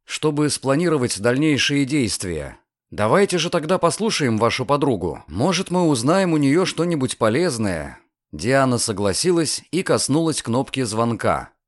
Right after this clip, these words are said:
Вскоре появилась мисс Тайлер, словно швейцар, уставший ждать вызова, который так напряжён, что пренебрегает элементарными правилами приличия.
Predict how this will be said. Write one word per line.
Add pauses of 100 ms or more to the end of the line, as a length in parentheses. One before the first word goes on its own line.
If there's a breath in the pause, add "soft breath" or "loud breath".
(140)
Вскоре
появилась
мисс
Тайлер,
словно
швейцар,
уставший
ждать
вызова, (180)
который
так
напряжён,
что
пренебрегает
элементарными
правилами
приличия.